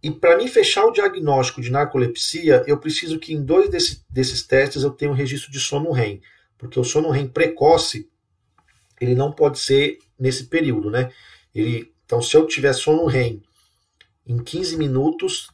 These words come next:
eu caracterizo que eu tenho um sono rem precoce, então eu posso fazer o diagnóstico de narcolepsia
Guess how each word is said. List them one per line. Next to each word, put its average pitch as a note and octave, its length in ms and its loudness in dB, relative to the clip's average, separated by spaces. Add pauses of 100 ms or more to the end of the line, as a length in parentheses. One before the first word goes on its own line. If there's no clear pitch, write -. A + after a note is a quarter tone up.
(380)
eu B2+ 120 4
caracterizo C3 600 0
que - 80 -4
eu C3 40 -2
tenho B2 200 -6
um B2 40 -4
sono A#2 280 -6
rem A2 180 -8
precoce, D#3 760 0 (360)
então C#3 300 -2
eu C#3 100 -2
posso B2+ 240 -4
fazer C3 240 -2
o C3 60 -2
diagnóstico B2+ 560 -2
de A#2+ 100 -12
narcolepsia B2 960 -2